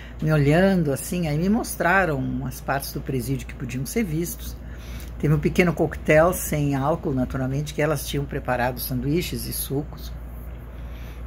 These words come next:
E lá pelas tantas, então, foi a hora de inaugurar. Era uma sala normal, com aquelas prateleiras de aço,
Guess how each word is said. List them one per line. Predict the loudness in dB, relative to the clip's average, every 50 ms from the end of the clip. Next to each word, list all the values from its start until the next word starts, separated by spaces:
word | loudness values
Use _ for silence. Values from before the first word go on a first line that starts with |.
| -10 -10 -12 -10 -6 -2
E | 0 2 6 6 8 8 8 6 6 4 4 4 2 0 -2 -8 -12 -14 -14 -14 -14 -14 -14 -14 -14 -14 -14 -14 -14 -12 -8 -2
lá | 2 6 6 8
pelas | 8 8 6 6 4 4
tantas, | 2 0 0 0 -2
então, | -2 -4 -4
foi | -2 2 4 4
a | 6
hora | 6 4 4 2
de | 0
inaugurar. | -2 -2 -2 -2 0 2 2 4 4 2
Era | 2 0
uma | 0 0 0
sala | 0 2 2 4 4 4 4 2 0 0 0 0
normal, | 0 2 0 0 0 0 0 0 0 0 0 0 -2 -4 -6 -8
com | -8 -8 -6 -6 -6
aquelas | -2 -2 -2 -2 -2 -4
prateleiras | -4 -4 -4 -4 -4 -6 -2 0 0 0 0 -2 -2 0
de | 2 4
aço, | 4 4 4 0 -2 -2 -4 -6 -6 -8